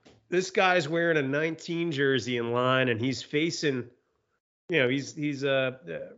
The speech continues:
probably, you know, twenty people in front of me, and he's facing, you know, the back of the line talking to somebody, and I see him wearing the nineteen jersey, and I'm, you know, I'm, I'm getting a little angry. I'm about to rip this guy.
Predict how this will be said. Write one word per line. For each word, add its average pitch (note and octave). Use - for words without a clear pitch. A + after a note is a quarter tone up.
probably, C3+
you D3
know, G2
twenty D3+
people D3
in B2
front B2+
of A#2+
me, B2+
and A2+
he's C3+
facing, C#3
you F3+
know, A#2+
the A2+
back C3+
of C#3+
the A#2
line G#2+
talking A#2+
to G#2+
somebody, A2+
and C3
I D3+
see D3+
him C3+
wearing C3+
the B2
nineteen C#3
jersey, G#2
and G#2+
I'm, F3+
you C4+
know, B2+
I'm, G3+
I'm G#3+
getting E3+
a C#3+
little C#3+
angry. G3+
I'm D3
about G3
to B2+
rip G3+
this C#3+
guy. F#2+